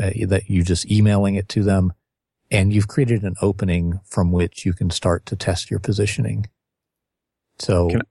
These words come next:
Speaker 1: that's
Speaker 2: can I
Speaker 1: one way to do it.
Speaker 2: That's gold. That is like a step-by-step guide for anybody who can just, all you need to do, dear listener,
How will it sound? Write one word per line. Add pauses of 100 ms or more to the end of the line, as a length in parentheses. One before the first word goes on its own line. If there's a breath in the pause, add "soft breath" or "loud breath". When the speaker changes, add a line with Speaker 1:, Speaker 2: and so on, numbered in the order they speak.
(120)
Speaker 1:
that's
Speaker 2:
can
I
Speaker 1:
one
way
to
do
it. (180)
Speaker 2:
That's
gold.
That
is
like (580)
a
step-by-step
guide
for
anybody
who
can
just, (120)
all
you
need
to
do,
dear
listener,